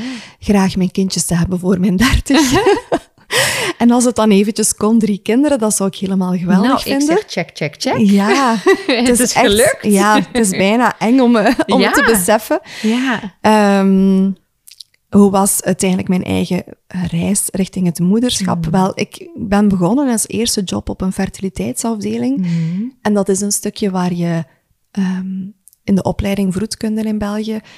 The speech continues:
Speaker 1: niet zo heel veel over leert.
Speaker 2: Nee.
Speaker 1: Ehm, waar je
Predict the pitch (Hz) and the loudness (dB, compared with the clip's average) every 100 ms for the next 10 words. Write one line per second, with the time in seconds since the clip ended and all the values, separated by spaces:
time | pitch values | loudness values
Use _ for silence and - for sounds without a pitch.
0 | - 220 226 233 220 202 160 196 233 247 | -8 -2 0 0 -2 -2 -2 -4 -4 -2
1 | 240 240 240 226 226 240 - 202 190 202 | -2 -4 -6 -6 -8 -8 -6 -4 -2 -2
2 | 202 196 190 190 - - - - _ _ | -2 -2 -4 -6 -14 -20 -20 -20 _ _
3 | - 185 190 196 196 185 185 180 180 | -2 2 2 2 0 0 2 0 0